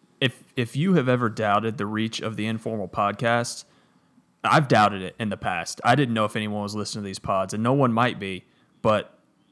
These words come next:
apparently some people are, because I heard from more than one person,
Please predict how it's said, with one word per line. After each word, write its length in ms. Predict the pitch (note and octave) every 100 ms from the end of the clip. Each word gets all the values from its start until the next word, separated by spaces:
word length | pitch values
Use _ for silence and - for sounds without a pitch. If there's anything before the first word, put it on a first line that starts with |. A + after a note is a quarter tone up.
| _
apparently 360 | A2+ D#3 F3 B2
some 240 | - D3+
people 280 | C#3 B2 G#2
are, 160 | G#2 F#2+
because 260 | G2 A#2
I 120 | B2+ D3+
heard 440 | C3+ A#2+ A2 F#2+
from 380 | - G#2 F#2+ E2+ -
more 240 | B2+ D#3+
than 180 | C#3 A#2+
one 220 | A#2 A#2
person, 480 | A#2+ G#2+ - F#2+